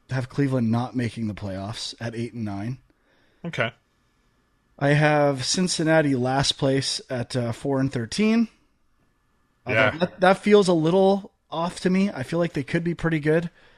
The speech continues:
Speaker 1: uh, like a surprise team. Uh, I have Pittsburgh winning the division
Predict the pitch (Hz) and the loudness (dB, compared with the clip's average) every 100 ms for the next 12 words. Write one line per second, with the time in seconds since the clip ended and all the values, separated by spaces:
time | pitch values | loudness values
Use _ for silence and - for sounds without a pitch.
0 | _ _ _ _ - 143 143 131 127 135 | _ _ _ _ -12 -6 -2 -2 0 -2
1 | - 139 143 151 - 170 170 190 - _ | -2 0 2 0 -2 -2 0 -2 -6 _
2 | _ _ - - - - - - _ 117 | _ _ -20 -20 -20 -20 -20 -20 _ -14
3 | 120 - 120 127 131 - 156 - 180 160 | -12 -6 -4 -2 -4 -4 -4 -2 -2 0
4 | 143 156 156 139 131 143 156 160 | 0 2 2 0 0 0 2 0